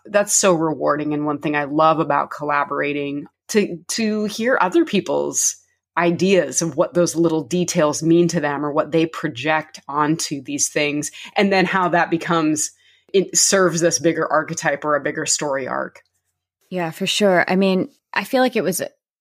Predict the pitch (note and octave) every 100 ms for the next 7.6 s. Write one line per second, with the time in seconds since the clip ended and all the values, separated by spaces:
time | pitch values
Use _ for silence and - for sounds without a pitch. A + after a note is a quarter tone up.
0 | _ - - - G3 - F#3 G3 A3+ A#3
1 | F#3+ E3+ - D#3 - - - - E3+ D#3+
2 | - - - F3 - F#3 F3 E3+ E3+ -
3 | - _ - F#3+ E3 F3 E3+ F#3 F3 F3+
4 | F3+ D#3+ - D#3+ D3 C#3+ - - F#3+ A3+
5 | C4 - B3 B3 B3+ B3+ A#3+ - F3 D#3+
6 | D#3+ D#3+ D3 C#3 C#3 - - _ - C#3
7 | D#3 F3 E3+ E3 - -